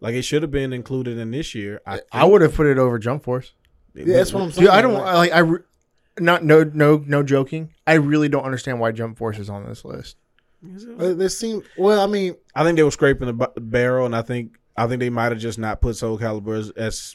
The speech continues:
Speaker 1: eligible for whatever reason.
Speaker 3: Yeah, I mean,
Speaker 2: And yeah,
Speaker 3: I
Speaker 2: they didn't
Speaker 3: wish I
Speaker 2: wanna do
Speaker 3: knew the
Speaker 2: four games.
Speaker 3: criteria of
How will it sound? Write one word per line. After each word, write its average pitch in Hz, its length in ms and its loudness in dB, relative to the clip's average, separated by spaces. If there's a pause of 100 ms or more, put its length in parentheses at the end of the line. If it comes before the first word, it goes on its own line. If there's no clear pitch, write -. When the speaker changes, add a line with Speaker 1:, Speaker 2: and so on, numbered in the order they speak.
(120)
Speaker 1:
eligible 120 480 -4
for 117 160 -8
whatever 107 340 -4
reason. 113 380 -6 (1300)
Speaker 3:
Yeah, 117 320 -10
I 143 100 -10
mean, 165 480 -4 (680)
Speaker 2:
And 135 120 -4
yeah, 127 180 2
Speaker 3:
I 175 40 6
Speaker 2:
they 180 60 4
didn't 190 60 4
Speaker 3:
wish 202 100 6
I 185 100 2
Speaker 2:
wanna 175 80 4
do 170 40 -2 (100)
Speaker 3:
knew - 60 -
the 143 80 -2
Speaker 2:
four 123 120 0
games. 123 300 -2
Speaker 3:
criteria 143 560 -2
of 127 800 -8